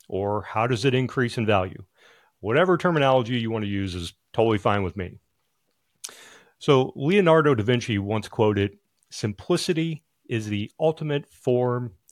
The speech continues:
of sophistication." My hope in all of these episodes is to simplify a subject that allows you to become more confident in your understanding and your decision-making when it comes to safe money retirement planning.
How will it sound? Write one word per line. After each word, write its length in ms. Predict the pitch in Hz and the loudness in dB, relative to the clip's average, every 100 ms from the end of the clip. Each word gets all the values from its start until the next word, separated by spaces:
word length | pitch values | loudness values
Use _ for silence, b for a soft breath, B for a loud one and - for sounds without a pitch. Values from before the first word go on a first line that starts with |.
| - | -4
of 180 | 104 101 | -2 -2
sophistication." 960 | - 101 120 98 104 107 92 - - - _ _ B B B B B B | -4 -4 -4 -6 -6 -4 -4 -6 -12 -18 _ _ B B B B B B
My 140 | - 110 | -2 0
hope 400 | 92 190 185 - - _ _ _ _ | 4 2 2 -6 -20 _ _ _ _
in 260 | 120 113 120 | -4 -2 -2
all 300 | - 147 165 | 4 6 6
of 60 | |
these 180 | 135 110 | 2 0
episodes 680 | 110 110 98 107 98 101 98 | 0 -2 -4 -2 0 -2 -6
is 180 | - 123 | -8 -8
to 80 | 110 | -8
simplify 640 | - - 170 170 - 127 | -6 -6 -4 -4 -2 0
a 80 | 110 | 0
subject 560 | 98 127 117 120 117 - | 0 0 2 2 0 2
that 240 | 104 113 | 0 0
allows 640 | 120 110 110 131 170 165 - | -4 -4 -2 0 0 -2 -2
you 200 | 131 123 | -2 -4
to 60 | |
become 600 | 107 98 117 107 104 101 b b b b - | -8 -8 -2 0 -2 -4 b b b b -6
more 200 | 107 92 | -4 -4
confident 720 | - - 135 135 180 190 214 _ _ _ _ | -6 -4 -4 -4 -8 -8 -12 _ _ _ _
in 140 | 127 120 | -4 0
your 220 | 113 127 | 0 0
understanding 1040 | 117 104 - - - 202 196 104 95 104 - _ _ _ _ | -2 -4 -6 -4 0 0 2 2 0 -2 -8 _ _ _ _
and 320 | 151 156 170 135 | 0 2 2 2
your 140 | 131 | 0
decision-making 880 | 113 - 165 147 101 98 92 104 101 107 | -2 -2 -2 0 0 0 0 -4 -6 -4
when 160 | 113 | -4
it 80 | 113 | -4
comes 340 | - 135 135 | -4 -4 -4
to 120 | - 110 | -8 -8
safe 420 | - 135 127 - | -2 -2 -2 0
money 320 | 120 117 110 | 0 0 -2
retirement 640 | 107 92 - 110 101 90 | -4 -6 -6 -4 -6 -10
planning. 520 | - 151 131 104 101 | -8 -6 -6 -8 -14